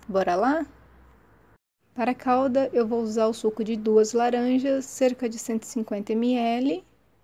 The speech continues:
tá? Eu peneiro esse suco e vou acrescentar também duas colheres de sopa de açúcar, tá? Fica um pouquinho no fogo, o suficiente para ferver.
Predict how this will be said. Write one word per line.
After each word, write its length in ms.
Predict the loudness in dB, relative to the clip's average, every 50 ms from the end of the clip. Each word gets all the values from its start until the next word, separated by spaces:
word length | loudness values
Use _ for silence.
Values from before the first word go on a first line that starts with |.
| _ _ _ _ _ _ _ _ _ _
tá? 140 | -10 -8 -6
Eu 80 | -6 -4
peneiro 400 | -2 -2 -2 -2 -2 -2 -6 -6
esse 180 | -8 -8 -12
suco 720 | -12 -12 -8 -4 -2 -2 0 -2 -4 -6 -6 -6 -6 -6 -6 _ _ _ _ _ -20 _ -20 _ _ _ -10
e 20 | -2
vou 120 | -2 -2
acrescentar 480 | 0 0 -2 -2 -2 -4 -4 -4 -4 -6
também 920 | -8 _ -2 0 2 2 2 2 2 0 2 2 2 2 0 -4 -10 -14 -14 _ _ _ _ _ _ _ _ _ _ _ _ -14
duas 300 | -6 -4 -2 -2 -2 -2
colheres 340 | -2 -2 0 0 0 0 -2
de 100 | -4 -4
sopa 300 | -2 -2 -4 -2 -2 0
de 80 | 0 0
açúcar, 520 | -2 -2 -4 -4 -4 -4 -4 -8 -18 -18 -16 -10
tá? 140 | -8 -8 -8
Fica 280 | -6 -2 -4 -2 0 0
um 60 | 0
pouquinho 300 | 0 0 -2 -2 -4 -4
no 100 | -4 -4
fogo, 380 | -6 -6 -2 0 0 0 0 -2
o 20 |
suficiente 880 | -6 -6 -10 -6 -6 -6 -6 -4 -4 0 2 2 2 2 2 -2 -2 -8
para 260 | -2 -2 -2 -2 -2
ferver. 460 | -4 -2 -2 -2 -2 -2 -4 -8 -8